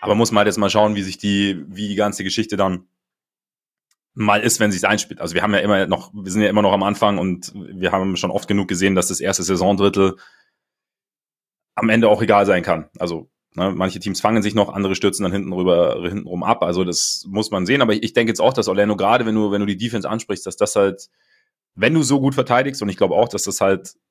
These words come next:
per Design sozusagen ist und nicht so, okay, die, die verteidigen jetzt eigentlich über ihrem Niveau,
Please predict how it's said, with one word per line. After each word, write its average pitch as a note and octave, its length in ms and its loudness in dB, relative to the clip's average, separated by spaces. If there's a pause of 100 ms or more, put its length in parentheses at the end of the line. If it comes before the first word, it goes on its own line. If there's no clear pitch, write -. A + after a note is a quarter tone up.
(520)
per G2 160 0
Design G2 380 2
sozusagen A#2+ 540 2
ist B2 200 -2
und F#2+ 80 -4
nicht G#2 140 -2
so, D#2+ 120 -6
okay, G2+ 200 0
die, F#2+ 200 -4
die F2+ 360 -14
verteidigen G2 460 -4
jetzt F#2 160 -4
eigentlich G2 240 -2
über G2+ 160 -4
ihrem F#2 200 -6
Niveau, F#2 420 2